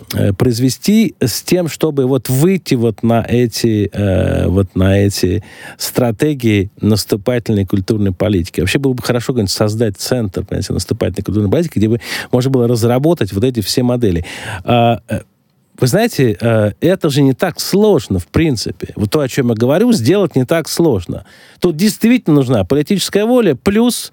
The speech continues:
определенные финансовые инвестиции. А финансовые инвестиции, в общем, у нас есть, мы, мы страна не бедная. И через, я вас уверяю, через три-пять лет,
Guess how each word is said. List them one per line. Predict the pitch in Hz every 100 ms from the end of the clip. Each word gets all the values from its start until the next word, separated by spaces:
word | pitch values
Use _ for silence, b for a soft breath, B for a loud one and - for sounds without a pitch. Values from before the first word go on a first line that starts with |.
| b
определенные | 147 143 151 160 185 175 156 147 131 B
финансовые | - 143 147 143 - 135
инвестиции. | 139 131 143 101 - 104
А |
финансовые | 101 151 135 135
инвестиции, | 123 120 151 127 107
в |
общем, | 107 101 -
у |
нас | - - -
есть, | 123 123 -
мы, | 98 98 -
мы | 104
страна | - 104 101
не | 101
бедная. | 90 71 67 - B B B B B B -
И | 160
через, | 156 190 175 151 - - - _ _
я | 120 147
вас | 165 -
уверяю, | 175 175 151 110 90 -
через | - - 123 117 - -
три-пять | 165 165 190 - 156 151 -
лет, | 151 117 82 - -